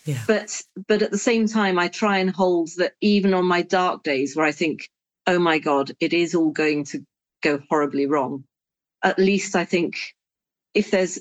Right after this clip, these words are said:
Speaker 2: if there's anyone surviving at all <laughs> after it all goes horribly wrong,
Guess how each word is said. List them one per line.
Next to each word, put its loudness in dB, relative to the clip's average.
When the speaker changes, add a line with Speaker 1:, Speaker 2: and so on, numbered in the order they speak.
Speaker 2:
if -2
there's 2
anyone 2
surviving 0
at -6
all 2
<laughs> -2
after 0
it -2
all 2
goes 0
horribly -2
wrong, -2